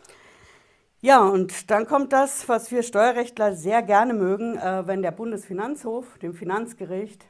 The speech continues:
mehrere schallende Ohrfeigen verpasst. Ja,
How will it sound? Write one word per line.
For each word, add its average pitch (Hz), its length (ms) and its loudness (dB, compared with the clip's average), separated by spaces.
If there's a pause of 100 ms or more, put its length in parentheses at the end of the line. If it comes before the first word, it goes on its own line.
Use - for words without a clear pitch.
mehrere 180 680 -6
schallende 208 600 -4
Ohrfeigen 160 520 -6
verpasst. - 640 -18 (600)
Ja, 165 260 -6